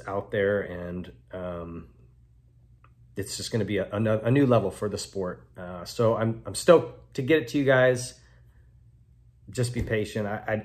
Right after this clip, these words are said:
I, I don't know. I don't know what else to tell you. It's been really frustrating, uh,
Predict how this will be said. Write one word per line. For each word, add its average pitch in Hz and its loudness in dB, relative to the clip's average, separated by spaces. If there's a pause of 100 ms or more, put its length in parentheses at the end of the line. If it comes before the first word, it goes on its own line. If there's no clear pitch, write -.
I, 117 -2
I - 0
don't 107 0
know. 104 0 (540)
I 101 -8
don't 107 0
know 101 0
what 101 0
else 95 -2
to - -14
tell 90 -6
you. 92 -4
It's 90 -12
been 110 -2
really 107 4
frustrating, 95 -4 (720)
uh, 90 -6